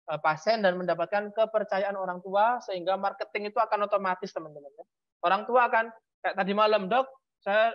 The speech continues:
daftar, Dok, persiapan liburan sekolah." Nih, misalnya teman-teman nih ya, misalkan di Desember besok kan liburan sekolah nih.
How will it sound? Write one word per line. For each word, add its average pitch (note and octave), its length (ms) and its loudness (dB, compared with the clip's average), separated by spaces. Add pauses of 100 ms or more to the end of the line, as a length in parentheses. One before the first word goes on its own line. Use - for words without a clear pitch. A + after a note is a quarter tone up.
daftar, G#3+ 400 0
Dok, A3+ 80 -18
persiapan G#3 480 -2
liburan E3+ 240 -2
sekolah." G3 400 0 (1300)
Nih, D#3 180 -4
misalnya F#3+ 320 -2
teman-teman G#3 320 -2
nih G3 80 4
ya, E3 120 6 (600)
misalkan D#3+ 380 0
di - 20 0
Desember E3+ 400 0
besok E3+ 320 -4
kan A#3 160 0
liburan F#3+ 320 -2
sekolah F#3 400 0
nih. G#3+ 160 -4